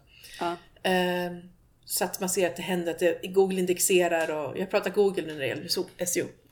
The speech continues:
Speaker 2: för att det är den största sökmotorn. Ehm, och så, så kollar man om det är fler besök, bättre positioner, eh, och så vidare.
Speaker 1: Mm.
Speaker 2: Och så, och så jämför man.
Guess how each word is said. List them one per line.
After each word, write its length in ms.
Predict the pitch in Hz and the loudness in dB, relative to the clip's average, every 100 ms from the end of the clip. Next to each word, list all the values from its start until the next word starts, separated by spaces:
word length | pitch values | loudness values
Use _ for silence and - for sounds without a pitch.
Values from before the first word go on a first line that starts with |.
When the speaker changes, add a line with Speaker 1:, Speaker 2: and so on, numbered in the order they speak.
| - - | -20 -12
Speaker 2:
för 100 | 208 | -12
att 120 | - | -6
det 120 | 156 | -6
är 60 | - - - - | -8 -16 -20 -4
den 160 | 190 185 | -2 0
största 320 | 196 185 185 | -2 -4 -2
sökmotorn. 580 | 180 175 185 180 - - - - - - - - | 0 -2 -4 -8 -10 -12 -20 -20 -20 -20 -18 -8
Ehm, 400 | 196 190 190 185 - _ _ _ _ _ _ _ _ - | -4 -4 -6 -10 -14 _ _ _ _ _ _ _ _ -2
och 100 | 233 | 0
så, 100 | 294 | 0
så 100 | 320 | 0
kollar 220 | 311 294 | 4 4
man 200 | 269 254 | 4 2
om 80 | 247 | 6
det 60 | 254 | 8
är 480 | 247 240 240 233 | 10 8 4 -6
fler 360 | - - 254 233 | -8 0 4 6
besök, 640 | 233 - 226 226 220 - | 4 2 2 2 0 -8
bättre 380 | 208 208 208 220 | -2 -2 -2 -6
positioner, 1040 | 214 196 208 220 208 202 196 196 196 190 185 - - - _ - | -4 -8 -2 2 4 2 -2 -2 -2 -4 -10 -18 -20 -20 _ -6
eh, 320 | 185 185 185 | -2 -2 -2
och 140 | - | -2
så 80 | 180 | 0
vidare. 320 | 185 165 95 - - _ _ _ _ _ _ _ - _ _ - - - _ _ - | 2 2 -2 -6 -20 _ _ _ _ _ _ _ -20 _ _ -14 -14 -14 _ _ -4
Speaker 1:
Mm. 120 | 185 | -2
Speaker 2:
Och 80 | 196 | 0
så, 160 | 196 196 | -2 -4
och 180 | - 185 | -6 -6
så 100 | 196 | -4
jämför 300 | 170 - 165 | -4 -2 -4
man. 140 | - | -4